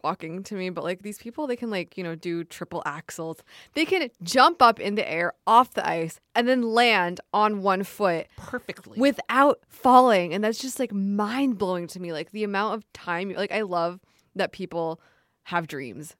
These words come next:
Speaker 1: like
Speaker 2: Yeah.
Speaker 1: this.
Speaker 2: Exactly. And it's just, like, the, like, the test of the human spirit and
Speaker 1: I
Speaker 2: test of the human body.
Speaker 1: know.
Speaker 2: And it's really incredible. And it just feels like you're superheroes. And, um, at this point, too, figure skating was so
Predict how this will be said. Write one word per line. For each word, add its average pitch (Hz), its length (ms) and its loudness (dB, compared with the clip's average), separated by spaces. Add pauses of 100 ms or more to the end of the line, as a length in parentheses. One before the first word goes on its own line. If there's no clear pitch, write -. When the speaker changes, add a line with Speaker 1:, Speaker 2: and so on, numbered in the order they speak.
(120)
Speaker 1:
like - 140 -12
Speaker 2:
Yeah. 127 100 -10
Speaker 1:
this. - 360 -16 (180)
Speaker 2:
Exactly. 170 460 -12
And 165 160 -10
it's 160 100 -12
just, - 120 -14
like, 160 140 -10
the, 139 340 -10
like, 123 180 -14
the 110 200 -14
test - 280 -18
of 135 40 -16
the 127 60 -12
human 139 260 -12
spirit - 360 -20
and - 80 -20
Speaker 1:
I 196 120 -10
Speaker 2:
test 214 140 -6
of 220 60 -6
the 220 60 -2
human 262 260 0
body. 208 280 -2
Speaker 1:
know. 151 100 -12 (240)
Speaker 2:
And 135 160 -14
it's 120 160 -16
really 143 240 -8
incredible. 127 600 -10 (260)
And 117 100 -14
it 113 60 -12
just 117 160 -16
feels 127 180 -10
like 123 140 -16
you're 110 80 -18
superheroes. - 720 -18 (380)
And, 139 560 -10 (540)
um, 123 580 -10 (720)
at 151 160 -10
this 143 180 -12
point, - 340 -14
too, 135 300 -14 (160)
figure 139 240 -10
skating 120 500 -14
was 110 240 -14
so 98 840 -16